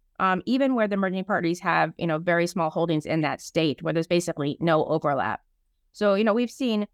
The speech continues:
multi-billion dollar transactions where just a handful of physician offices were located in Oregon, and that still required review by the Oregon Health Authority, and, and they held up that transaction for a while.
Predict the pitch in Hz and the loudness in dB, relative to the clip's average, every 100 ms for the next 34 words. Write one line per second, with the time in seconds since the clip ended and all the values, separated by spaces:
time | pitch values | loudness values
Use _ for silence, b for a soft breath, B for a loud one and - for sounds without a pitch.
0 | _ - 185 208 233 220 190 180 175 160 | _ -4 2 2 2 0 2 0 2 2
1 | 160 170 170 160 165 160 - 160 165 175 | 0 -2 -2 0 0 0 -2 -4 -2 -4
2 | 175 170 190 185 190 185 175 - b _ | -4 -2 0 -2 0 2 2 -2 b _
3 | - 160 151 156 _ _ 208 330 294 175 | 0 2 2 -2 _ _ -4 -2 2 2
4 | 160 170 180 175 180 170 175 185 165 156 | 2 0 -4 -2 0 0 0 0 0 0
5 | - 226 208 170 156 160 _ _ - 170 | 0 0 0 0 0 -2 _ _ -2 0
6 | 160 180 - - 220 208 - 190 170 165 | 2 0 -2 0 0 0 0 4 4 4
7 | 156 - 170 170 165 151 156 107 151 156 | 0 -4 -4 0 0 2 0 0 0 -2
8 | 151 147 139 - - - 156 - - _ | -2 -4 -4 -8 -12 -4 -2 -4 -14 _
9 | _ 156 - 143 127 131 127 156 147 139 | _ -4 0 0 0 -2 -4 -2 -2 -2
10 | 147 147 127 160 170 160 147 131 107 - | -2 -2 -2 -2 0 0 0 0 -2 -2
11 | 135 139 165 175 143 131 127 120 110 | -4 0 0 0 -6 -6 -4 -2 -4